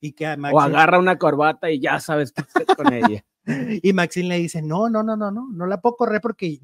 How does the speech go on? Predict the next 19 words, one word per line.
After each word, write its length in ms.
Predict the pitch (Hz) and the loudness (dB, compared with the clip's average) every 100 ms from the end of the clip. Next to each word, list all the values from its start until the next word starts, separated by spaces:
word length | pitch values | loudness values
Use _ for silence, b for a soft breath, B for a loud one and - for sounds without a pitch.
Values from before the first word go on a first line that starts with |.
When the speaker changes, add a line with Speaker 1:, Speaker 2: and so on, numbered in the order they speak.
| - | -20
Speaker 1:
seguro 500 | - - 170 151 220 | -20 -12 -8 0 0
si 200 | 247 202 | 2 -2
ella 160 | 180 214 | 0 2
lo 100 | 214 | 0
dijo, 360 | 160 151 190 247 b b _ | -2 -4 -4 -4 b b _
es 180 | 135 | -14
por 200 | - 196 | -4 2
algo". 320 | 233 320 208 113 | 4 6 4 2
Speaker 2:
Ujú. 340 | 113 120 120 - | -4 -8 -10 -8
Speaker 1:
O 60 | |
sea, 160 | - 160 | -2 -2
te, 300 | - 160 156 _ | 2 0 0 _
debe 180 | 170 208 | 0 2
tener 220 | 214 175 | 2 2
una 100 | 160 | 4
Speaker 2:
Cuando 160 | 156 147 | 4 4
Speaker 1:
bu-, 20 | |
Speaker 2:
había 240 | 143 170 165 | 4 4 4
amor. 440 | 151 147 151 120 | 2 0 0 -4